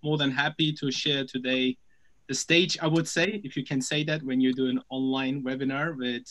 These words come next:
my colleagues and friends, uh, Misha Sher and Daniel G. It's, uh, fantastic to have you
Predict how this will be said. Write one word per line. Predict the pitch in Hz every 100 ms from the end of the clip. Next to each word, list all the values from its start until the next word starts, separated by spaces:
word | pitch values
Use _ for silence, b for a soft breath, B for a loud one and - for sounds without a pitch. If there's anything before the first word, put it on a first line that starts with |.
| 127
my | 120 117 117 -
colleagues | 131 131 127
and | 127 120
friends, | - 143 151 170 - - _ _ _ _
uh, | 127 123 123
Misha | 135 156 143 131
Sher | 143 143 147 -
and | 127 120
Daniel | 131 127 131
G. | 120 139 190
It's, | 120 120 120 -
uh, | 127 113
fantastic | 127 123 135 143 135 127
to | 135
have | 135 147
you | 135 131 135